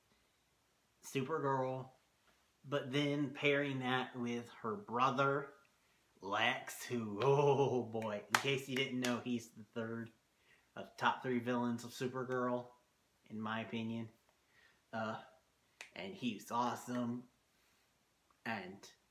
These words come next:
to find out that he was secret mastermind behind a lot of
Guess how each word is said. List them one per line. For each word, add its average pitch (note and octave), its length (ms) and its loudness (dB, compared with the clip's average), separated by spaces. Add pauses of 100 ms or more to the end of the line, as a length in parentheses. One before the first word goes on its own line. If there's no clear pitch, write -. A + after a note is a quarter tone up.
(160)
to - 100 -10
find C3 380 6
out B2+ 180 2
that B2 120 -2
he B2+ 220 -2
was C3 300 -4
secret B2+ 320 -2
mastermind B2 720 2
behind A#2 340 -2
a G#2+ 60 -4
lot A#2 300 2
of A2+ 60 -8